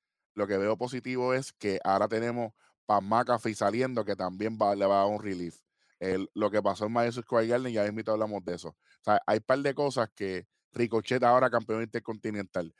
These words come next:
Finn Balor campeón de Estados Unidos, ¿sabes? Hay par de cositas. Entonces, eh, lo que no me gusta, lo,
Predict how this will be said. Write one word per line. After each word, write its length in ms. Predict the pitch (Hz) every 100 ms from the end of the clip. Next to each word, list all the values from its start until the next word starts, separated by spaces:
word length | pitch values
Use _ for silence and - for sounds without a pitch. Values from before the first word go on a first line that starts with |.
| _
Finn 300 | - 110 95
Balor 300 | 113 127 117
campeón 340 | 110 104 104
de 80 | 110
Estados 340 | 110 107 107 107
Unidos, 420 | 92 85 82 78 _ _ _ -
¿sabes? 280 | 101 98 95
Hay 140 | 101 104
par 180 | 117
de 100 | 123
cositas. 500 | 123 113 113 92 92
Entonces, 520 | 87 95 101 117 113 104 _ _ _ -
eh, 240 | 101 95 _ _ -
lo 180 | 113 117
que 100 | 113
no 100 | 120
me 100 | 156
gusta, 560 | 156 151 - 143 139 120
lo, 160 | -